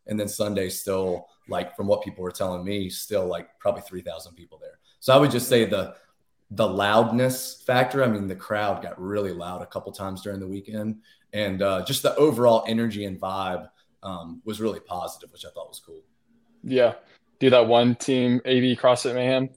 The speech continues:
Speaker 2: their fans, that was awesome.
Speaker 1: Nuts. Yeah, I mean, I would, everyone's gonna remember their name.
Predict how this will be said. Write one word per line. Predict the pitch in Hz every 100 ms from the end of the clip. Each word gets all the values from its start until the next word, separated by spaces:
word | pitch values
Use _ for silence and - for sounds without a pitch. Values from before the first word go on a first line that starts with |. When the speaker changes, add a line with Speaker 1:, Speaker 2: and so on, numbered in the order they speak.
| -
Speaker 2:
their | 120
fans, | 117 123 127 131 - _ _ _
that | - 120
was | 113
awesome. | 110 110 110 110 _ _ _ _ _ _ _ _
Speaker 1:
Nuts. | 104 92 87 - - - _
Yeah, | 113 117
I | 101
mean, | 104 104
I | 110
would, | 113 101 80 - _ _ _ _ _ _ _ _ _
everyone's | 127 139 147 127
gonna | 123 113
remember | 104 101 107 104
their | 104 101
name. | 98 101 113 120 120